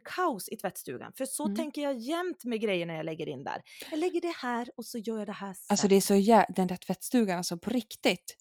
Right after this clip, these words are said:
Speaker 2: Eh,
Speaker 1: Mm.
Speaker 2: det var ju inte länge sedan vi pratade om det här. Och då hade du rensat
Speaker 1: Nej.
Speaker 2: in och jag har varit motiverad att rensa min.
Speaker 1: Mm.
Speaker 2: Hur tror du det ser ut i min nu?
Speaker 1: Ja, ungefär som det ser ut i min.
Speaker 2: Som ett F U C K fack.
Speaker 1: Mm.
Speaker 2: Helvete.
Speaker 1: Mm.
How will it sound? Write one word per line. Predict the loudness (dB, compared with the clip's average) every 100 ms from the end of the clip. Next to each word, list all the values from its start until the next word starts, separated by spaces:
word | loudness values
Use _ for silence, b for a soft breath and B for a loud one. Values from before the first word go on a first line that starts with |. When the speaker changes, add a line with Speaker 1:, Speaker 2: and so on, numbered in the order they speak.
| _ 0
Speaker 2:
Eh, | 2 2 -2 -2
Speaker 1:
Mm. | 0
Speaker 2:
det | 2
var | 4
ju | 4
inte | 2
länge | -2 -4 -4
sedan | -6
vi | -6
pratade | -4 -2 0 -2
om |
det | -2
här. | -4 -6 -10 _
Och | 0
då | 4
hade | 4 4
du | 0
rensat | 0 -2 0 2
Speaker 1:
Nej. | 4
Speaker 2:
in | 4
och | 6
jag | 4
har | 4
varit | 2
motiverad | 0 -2 -2 0 0
att |
rensa | -2 -2 -2
min. | -2 0 -2 -2 _ _ _ _ _ -8
Speaker 1:
Mm. | -8 -8 -6
Speaker 2:
Hur | 2 2
tror | 4 2
du |
det |
ser | 2 0
ut | 2
i |
min | 2 4
nu? | 2 2 -2 _ _ _ _ _ b b b b b b b -10
Speaker 1:
Ja, | -8 -8 -14 B B -14
ungefär | -12 -8 -10
som | -8 -10
det | -10
ser | -10
ut | -10 -12
i |
min. | -12 -14 -14 2
Speaker 2:
Som | 6 8
ett | 6 2 -14 -20 _ _ _ _ 0
F | 0 0 0
U | 0
C | 0 0 0 -2
K | -4 -4 -4 -10 _ _ -6
fack. | -6 _ -12
Speaker 1:
Mm. | -10 -10 -14 _
Speaker 2:
Helvete. | -4 -2 -2
Speaker 1:
Mm. | -4 -6